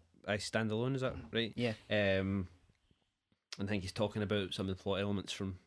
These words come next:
Speaker 1: that film, he get arrested for having sex with his
Speaker 2: Yeah.
Speaker 1: daughter or something like that. Um, and they're basically, they come, they, they mention that, I think that's the first mention,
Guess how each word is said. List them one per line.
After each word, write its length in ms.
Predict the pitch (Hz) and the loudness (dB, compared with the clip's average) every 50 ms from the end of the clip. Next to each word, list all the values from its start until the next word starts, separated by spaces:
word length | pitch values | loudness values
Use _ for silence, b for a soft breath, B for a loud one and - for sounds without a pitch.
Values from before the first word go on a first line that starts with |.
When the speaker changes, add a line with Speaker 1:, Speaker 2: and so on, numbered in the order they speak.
| _ _ | _ _
Speaker 1:
that 220 | - 98 87 78 - | -2 -2 -2 -2 -2
film, 200 | - 107 98 95 | -4 -2 -2 -2
he 100 | 98 92 | -2 -2
get 120 | 82 92 - - - - - | -4 -8 -10 -12 -14 -10 -6
arrested 400 | 98 95 98 95 - - 107 - | -2 0 0 -2 -2 -6 -12 -12
for 160 | - - 101 | -6 -6 -4
having 220 | 92 104 104 98 90 | -2 -2 -4 -2 -2
sex 260 | - 104 101 104 - | -2 -4 -4 -4 -6
with 100 | 107 104 | -4 -2
his 80 | 104 135 | 2 4
Speaker 2:
Yeah. 280 | 131 127 123 120 117 | 6 6 6 6 6
Speaker 1:
daughter 20 | 117 | 4
or 20 | 104 | 2
something 420 | - 101 101 - 110 107 - 107 | 0 -4 -4 -6 -8 -8 -8 -8
like 80 | 101 - B B B B B B B B B B B - | -10 -10 B B B B B B B B B B B 0
that. 360 | 107 113 110 113 113 110 110 | 2 2 4 4 6 6 4
Um, 340 | 110 113 113 107 101 101 - _ _ _ _ _ _ _ - _ _ _ _ _ _ _ _ _ _ _ _ _ _ _ _ _ _ _ _ _ _ _ _ - | 4 4 2 2 0 -2 -8 _ _ _ _ _ _ _ -20 _ _ _ _ _ _ _ _ _ _ _ _ _ _ _ _ _ _ _ _ _ _ _ _ -2
and 120 | 107 113 113 | 0 2 4
they're 100 | 120 110 | 4 4
basically, 380 | 113 110 - - - - 107 | 4 2 2 0 -2 0 0
they 140 | 104 110 113 | 2 2 0
come, 200 | - - 127 95 | 0 0 -2 0
they, 120 | 104 117 | 0 -2
they 200 | 113 - 131 131 | -2 0 0 2
mention 360 | 131 135 131 131 - 135 127 120 | 2 2 2 2 2 2 2 0
that, 120 | 101 - - 101 - 110 | 0 -4 -8 -14 -8 -4
I 40 | |
think 100 | 120 110 | -4 0
that's 180 | - 110 - - | 0 0 -2 -2
the 80 | - 107 | -4 0
first 220 | - 117 110 - | 0 0 0 2
mention, 460 | 110 107 110 107 - 110 107 107 98 | 0 0 0 0 0 0 0 -2 -2